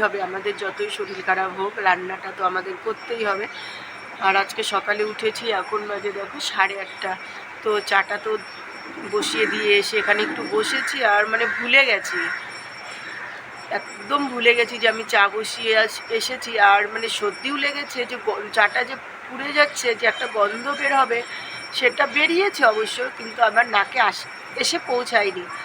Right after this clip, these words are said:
সেই জন্য গন্ধটা আমি পাইনি। হঠাৎই মনে পড়লো যে আমি না চা বসিয়ে এসেছিলাম, সঙ্গে সঙ্গে গিয়ে দেখি চায়ের অবস্থা এরকম হয়ে গেছে।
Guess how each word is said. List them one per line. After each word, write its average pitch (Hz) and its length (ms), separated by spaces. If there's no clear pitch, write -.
সেই 208 240
জন্য 220 160
গন্ধটা 202 500
আমি 208 120
পাইনি। 196 380
হঠাৎই 240 360
মনে 196 240
পড়লো 220 220
যে 220 80
আমি 202 200
না 233 40
চা 190 100
বসিয়ে 220 360
এসেছিলাম, 233 420
সঙ্গে 202 320
সঙ্গে 202 280
গিয়ে 208 200
দেখি 220 160
চায়ের 190 360
অবস্থা 185 380
এরকম 196 300
হয়ে 175 240
গেছে। 170 260